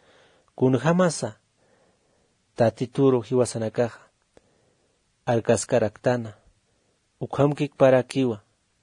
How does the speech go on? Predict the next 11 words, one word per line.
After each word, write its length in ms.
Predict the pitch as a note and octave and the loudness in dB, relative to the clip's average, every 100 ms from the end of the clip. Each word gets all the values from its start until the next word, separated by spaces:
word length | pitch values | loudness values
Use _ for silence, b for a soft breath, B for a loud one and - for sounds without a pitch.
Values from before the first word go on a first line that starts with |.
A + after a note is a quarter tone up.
| _ _ _ _ _ _ - | _ _ _ _ _ _ -12
hiwasanakaja 960 | - A#2 B2+ C#3 B2+ B2 C3 B2 C3 - | 0 2 4 2 -2 2 0 0 -8 -12
akiri 380 | A#2+ - B2+ - | -12 -4 -4 -2
evangelio, 800 | C3 A#2 G#2+ - C3+ C3 A#2+ A2 - _ | -2 -2 -2 -2 0 0 -2 -6 -12 _
suma 480 | - - - E3+ D#3+ | -20 -8 -4 -2 -2
yatiavi 560 | C#3 B2+ B2+ B2+ B2 - | -2 -2 2 2 2 -2
arunakapa, 760 | A#2+ A2+ A2+ - A#2+ - G#2+ _ _ _ _ _ _ _ _ _ _ _ _ | -6 -4 -6 -4 -4 -4 -12 _ _ _ _ _ _ _ _ _ _ _ _
yatiasktana. 920 | A#2 G#2 A#2+ A2+ - - B2+ A#2+ G#2+ - _ _ _ _ _ _ _ _ _ _ _ _ _ _ _ _ _ _ | -4 -2 0 -2 -2 -4 -2 -2 -6 -16 _ _ _ _ _ _ _ _ _ _ _ _ _ _ _ _ _ _
Uka 320 | E3 F3 - D3 | 2 2 2 -2
hacha 360 | - D3+ - | 0 -2 0
yatiawinakaja 960 | C3+ B2+ C3 B2+ A#2+ A#2 A2+ C3+ A#2+ B2+ | 0 0 2 2 2 -2 -2 -2 -2 -6
niasa, 460 | A#2 B2+ C3+ - | -4 -2 -2 -6